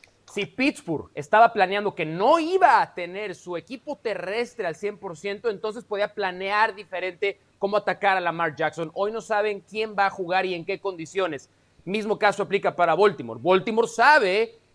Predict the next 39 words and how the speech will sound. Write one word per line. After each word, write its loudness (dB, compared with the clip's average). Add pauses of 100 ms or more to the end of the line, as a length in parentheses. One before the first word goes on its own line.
que -2
no 2
va 4
a 2
ganar -2
partidos -4
si -14
depende -6
del -6
brazo -2
de -2
Lamar -2
Jackson. 0
Necesita -8
un -4
ataque -4
terrestre -6
consistente -6
para 0
poder 0 (220)
hacerle 2
daño 0
a -6
Pittsburgh. -2
Ahí 6
creo 6
que 2
está 2
realmente 0
el 2
meollo 0
de, -6
lo 2
de -2 (400)
cómo 2 (100)
deportivamente 0
afecta -6
esta -6
decisión. -6